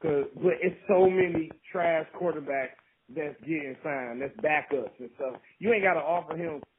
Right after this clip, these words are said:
fourteen million, which he turned down, but you could get him a contract, and he better than most backups and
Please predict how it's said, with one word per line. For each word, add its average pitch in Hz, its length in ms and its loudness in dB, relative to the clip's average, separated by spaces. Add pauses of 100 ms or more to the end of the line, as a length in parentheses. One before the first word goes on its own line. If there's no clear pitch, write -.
(140)
fourteen 165 440 -4
million, 165 440 -2
which 156 220 -6
he 156 100 -10
turned 151 360 -6
down, 165 380 -2
but 135 160 -2
you 196 160 -8
could 143 160 -20
get 147 160 -2
him 139 160 -4 (340)
a - 140 -16
contract, 151 560 -2
and 139 120 -8
he 165 100 -2
better 151 340 2
than 139 180 -2
most 143 360 2
backups 143 480 0 (120)
and 139 200 -8